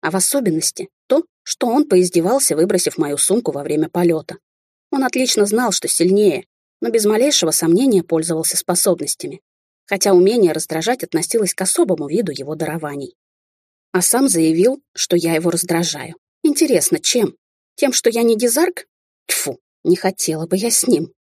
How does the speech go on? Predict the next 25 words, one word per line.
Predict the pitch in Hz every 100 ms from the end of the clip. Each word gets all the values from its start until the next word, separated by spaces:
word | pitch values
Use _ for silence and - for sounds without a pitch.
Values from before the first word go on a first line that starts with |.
| _ _ _ -
Стоп, | - - 151 - _ -
о | 165
чем | - - 185 247
вообще | 175 - - 196
я | 165 143
подумала? | 170 196 202 196 165 - _ _ _ _ _ _ _
«Кэсси, | 202 170 160
ты | 214
спишь?» — | - 311 320 - _ _ -
позвала | 170 185 202
я | 165
соседку, | 156 - 269 -
из-за | 180 147
которой | - 156 262 254
нажила | 160 151
неприятности | 170 170 151 143 180 233 - 180
в |
первый | - 156 190
же | 180 143
день. | 160 143 - _ _ _ _ _ -
«Нет, | 226 269 - - _
никак | - 240 320 -
не | 175
выходит | 156 - 185 175
уснуть», — | 170 - 165 -